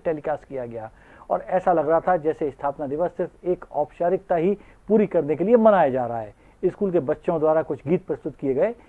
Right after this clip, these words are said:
इस अवसर पर विधायक राकेश गिरी, सांसद वीरेंद्र खटीक का दूर दूर तक अता पता नहीं था,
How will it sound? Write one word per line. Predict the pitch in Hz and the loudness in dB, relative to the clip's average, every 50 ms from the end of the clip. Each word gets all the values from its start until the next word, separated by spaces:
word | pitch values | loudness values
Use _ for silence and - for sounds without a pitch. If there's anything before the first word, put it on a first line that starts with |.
| - - - - | -20 -20 -2 2
इस | 240 233 233 - - | 2 2 2 2 -2
अवसर | 190 185 - - 185 | -2 -2 0 -2 -4
पर | - - 185 170 151 139 123 - - - - - - _ _ - | -2 0 2 2 2 0 -2 -6 -10 -20 -20 -20 -20 _ _ -16
विधायक | 139 123 120 135 131 151 170 180 165 - | -10 -8 -4 0 4 4 6 6 4 2
राकेश | 139 127 135 - - 185 175 143 | 0 -2 -2 -2 0 0 -2 0
गिरी, | 123 147 156 170 165 143 | 0 0 2 2 2 0
सांसद | - 151 143 139 - 160 139 120 | -2 -4 -6 -4 -4 -4 -4 -4
वीरेंद्र | 117 135 151 165 160 127 - 123 | -4 -4 -4 -4 -4 -6 -8 -8
खटीक | - 160 170 - - - | -4 -4 -4 -4 -4 -4
का | 170 147 135 | -2 -2 -2
दूर | 113 113 185 220 220 | -2 -2 -2 -2 -2
दूर | 175 160 170 156 | -2 -4 -6 -2
तक | - 190 180 - - | -2 -2 -2 -2 -4
अता | 160 165 - 165 | -6 -2 -2 -2
पता | 143 - 147 143 139 | -2 -2 -4 -4 -4
नहीं | 131 127 123 | -4 -6 -6
था, | - 135 117 110 - | -6 -8 -8 -10 -10